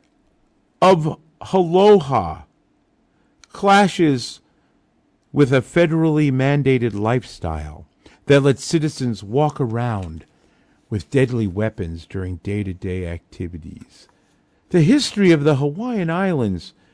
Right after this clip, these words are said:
does not include a society where armed people move about the community to possibly combat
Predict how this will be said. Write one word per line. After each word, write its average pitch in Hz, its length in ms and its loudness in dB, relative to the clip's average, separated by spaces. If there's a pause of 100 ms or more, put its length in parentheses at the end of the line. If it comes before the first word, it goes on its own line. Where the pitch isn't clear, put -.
(300)
does 156 160 -6
not 240 180 2
include 185 320 0
a 160 60 -4
society 139 880 -2 (420)
where - 200 0
armed 190 360 4
people 170 340 2
move 165 240 4
about 165 340 2
the 156 80 -6
community 131 760 -2 (720)
to 127 120 -6
possibly 147 600 0
combat 117 800 -4